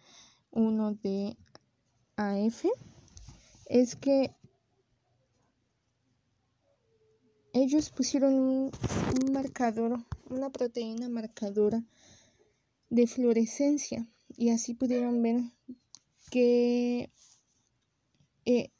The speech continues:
en qué condiciones el gen se puede expresar más. Y el gen reportero es esta proteína, perdón, el gen reportero de speechless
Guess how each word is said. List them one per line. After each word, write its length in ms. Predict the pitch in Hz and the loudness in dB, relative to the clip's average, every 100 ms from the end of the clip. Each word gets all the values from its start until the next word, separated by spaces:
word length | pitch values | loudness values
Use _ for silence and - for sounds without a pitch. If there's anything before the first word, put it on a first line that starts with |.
| - | -2
en 200 | 240 233 | 0 2
qué 160 | 262 | 0
condiciones 720 | 247 277 285 240 247 247 247 | 0 -2 -2 -2 -2 -2 -2
el 160 | 226 214 | -4 -4
gen 260 | - 269 | -6 -8
se 140 | 277 254 | -6 -8
puede 180 | 247 226 | -4 -4
expresar 640 | 226 226 208 - 214 202 | -4 -6 -6 -6 -6 -6
más. 360 | 196 190 - _ _ _ _ _ _ - _ _ _ _ 480 480 - | -6 -10 -16 _ _ _ _ _ _ -20 _ _ _ _ _ -20 -2
Y 600 | 233 233 226 226 233 226 _ - - - | 2 4 4 2 2 -2 _ -20 -16 -2
el 160 | 240 | -2
gen 280 | 233 233 233 | 0 2 2
reportero 760 | 262 262 285 277 294 294 294 294 | 0 -4 -2 -2 0 0 2 0
es 400 | 262 - - - | 0 -4 -12 -14
esta 400 | - 226 - 226 | -8 -8 -4 -6
proteína, 720 | 220 226 226 226 220 226 277 330 _ _ _ _ _ _ _ _ _ _ _ _ _ _ _ _ | -4 -6 -6 -4 0 0 0 -4 _ _ _ _ _ _ _ _ _ _ _ _ _ _ _ _
perdón, 500 | 240 226 214 196 214 220 | 0 0 0 -2 -4 -4
el 240 | 214 220 | -4 -4
gen 260 | - 247 247 | -4 -2 -2
reportero 720 | 285 254 233 240 247 269 262 - - _ _ _ _ _ _ _ _ | -2 -4 -4 -2 0 -2 -4 -8 -16 _ _ _ _ _ _ _ _
de 320 | 220 220 220 | -6 0 2
speechless 840 | 220 - 294 302 - 220 220 - - | 0 -2 -4 -4 -4 -4 -4 -6 -20